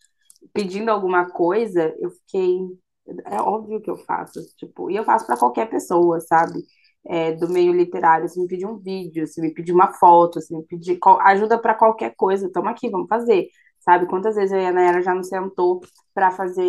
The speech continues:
lista de livro, a gente falava, "Mano, vamos pôr esse livro porque eu acho que é bom e não tá sendo reconhecido,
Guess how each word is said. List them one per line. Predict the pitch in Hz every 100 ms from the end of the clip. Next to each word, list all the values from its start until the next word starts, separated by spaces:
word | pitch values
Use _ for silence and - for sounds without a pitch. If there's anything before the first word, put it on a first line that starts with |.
| 175
lista | 175 180 180 180
de | 180
livro, | 180 180 185
a |
gente | 185 180
falava, | 185 180 180
"Mano, | 214 214 214 208 -
vamos | 330 349
pôr | 202
esse | 180 180
livro | 180 175 175
porque | 185 202
eu |
acho | 190 185 -
que |
é | 185
bom | 175 175
e |
não | 208
tá | -
sendo | 196 156 175
reconhecido, | 180 151 160 - 185 156 160